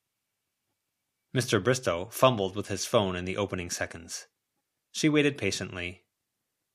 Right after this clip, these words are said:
She had a few glimpses of trees, of grass, more grass, trees, and then his perpetually flushed face, upside down. There was a thump.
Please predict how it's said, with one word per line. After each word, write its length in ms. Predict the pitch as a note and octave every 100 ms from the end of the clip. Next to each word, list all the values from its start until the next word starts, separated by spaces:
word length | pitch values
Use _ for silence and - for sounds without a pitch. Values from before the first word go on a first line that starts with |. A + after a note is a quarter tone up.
| _
She 200 | - D#3+
had 100 | D3+
a 60 | F3
few 180 | G3 F#3
glimpses 400 | B2 A2 C3 C3
of 100 | C3+
trees, 640 | - G2 F2 F#2+ G#2+ - _ _
of 140 | A#2+
grass, 560 | A2 G2+ F2+ G#2+ - - _ -
more 240 | G#2+ B2
grass, 520 | G#2+ E2+ G2+ - - _ -
trees, 540 | - F#2 F2 A2 - _ _ _ _ -
and 140 | D#3
then 160 | C3+ C3
his 220 | A#2 A#2+
perpetually 680 | - A2 C#3 - F#2+ F2+ F#2+
flushed 380 | - G2 - -
face, 480 | F2+ D#2+ - - _ -
upside 360 | G#2 - E2+
down. 360 | E2+ E2+ D#2 F2+ _ _ _ _ _ _ _ _ _ _ _ _
There 120 | B2+ B2+
was 140 | A#2
a 60 | A2
thump. 300 | G#2+ E2+